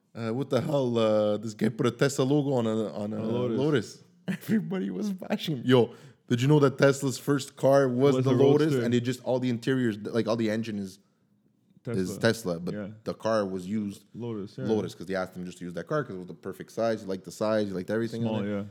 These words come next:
Speaker 2: yeah.
Speaker 1: Yeah. Guy was bashing people. They were going back and forth. I'm like, "Guys," I even wrote, I even wrote, I'm like, "A hundred percent, the first car that Tesla made was called the
Speaker 2: Was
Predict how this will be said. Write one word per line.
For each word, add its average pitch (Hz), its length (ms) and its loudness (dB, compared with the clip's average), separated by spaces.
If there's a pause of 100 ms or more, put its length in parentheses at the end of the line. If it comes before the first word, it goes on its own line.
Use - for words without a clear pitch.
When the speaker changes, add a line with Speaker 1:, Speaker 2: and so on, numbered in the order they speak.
(180)
Speaker 2:
yeah. 107 120 -2 (1000)
Speaker 1:
Yeah. 117 100 -6
Guy - 60 -4
was 92 120 -8
bashing 92 400 0
people. 87 220 -8
They 101 80 -4
were 110 140 -2
going 104 80 -4
back 120 200 6
and 113 100 2
forth. 117 380 0
I'm 131 140 -6
like, 131 160 -8
"Guys," 165 360 -2 (100)
I 147 60 -2
even 156 220 2
wrote, 156 220 4
I 165 60 0
even 170 260 2
wrote, 135 240 0
I'm 120 100 0
like, 123 180 0 (160)
"A 104 60 -6
hundred 151 320 2
percent, 147 580 0 (480)
the - 80 -4
first 151 460 -4
car 123 280 -2
that 117 120 -4
Tesla 117 260 -4
made 120 120 -2
was 104 80 -10
called 113 160 -6
the - 40 -8
Speaker 2:
Was 120 60 -4